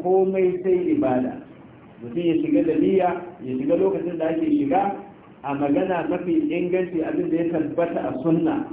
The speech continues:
ana shiga bayan mutum ya yi sallar asuba.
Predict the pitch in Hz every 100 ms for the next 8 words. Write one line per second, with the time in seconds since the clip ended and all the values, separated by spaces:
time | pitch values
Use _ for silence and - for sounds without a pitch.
0 | - - - - 165 175 160 147 139 151
1 | 151 151 165 165 151 147 139 135 135 143
2 | 139 131 127 - - -